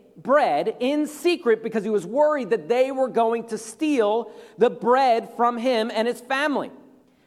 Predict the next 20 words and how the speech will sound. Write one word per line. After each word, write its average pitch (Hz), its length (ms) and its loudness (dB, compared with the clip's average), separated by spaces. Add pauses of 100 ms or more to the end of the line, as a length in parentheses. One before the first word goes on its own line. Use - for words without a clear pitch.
(120)
And 240 100 2
this 294 160 2
picture 269 460 0
of 226 120 2
a 240 60 2
large 233 460 2
loaf 269 320 2
of 165 160 -2
bread 233 360 4
rolling 247 400 2
down 247 300 2
a 214 80 -6
hill 208 420 2 (160)
and 180 140 -4
crushing 269 440 0
the 233 60 -2
Midianites 220 680 -2
isn't 269 360 -2
a 220 160 0
coincidence. 240 760 -4